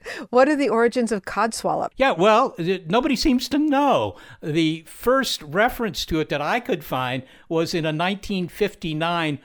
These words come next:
Speaker 2: British T V series. And there is some etymology you could apply to it, you know, tied to some Greek words, uh, suggesting a rather racy origin.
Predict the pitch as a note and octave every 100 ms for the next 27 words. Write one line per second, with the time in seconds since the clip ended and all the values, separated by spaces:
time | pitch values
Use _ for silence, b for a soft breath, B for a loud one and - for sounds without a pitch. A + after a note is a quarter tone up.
0 | b B2+ D3+ G#3 E3 - - b - A3
1 | G3+ A3 B3 A3+ - D3 A#2 G2+ G#2+ -
2 | b b b D#3 D#3+ D#3 D#3+ B3 F4 F4
3 | - C#4+ B3 B3 G#3+ G3+ B3 B3 G3+ E3+
4 | F3 F#3 F3 E3+ E3 G#3 A3 F3+ D#3 D#3
5 | B B - D#3+ E3 - F#3 F#3+ F#3+ F3
6 | E3+ C3 C3+ C#3+ E3+ C#3+ D#3+ E3+ E3+ -
7 | - B B - C#3+ C3 - D#3 C#3 D#3+
8 | - D3+ C3+ D3+ C3+ B2 C3+ E3+ - B2+
9 | D3+ F#3 - C3+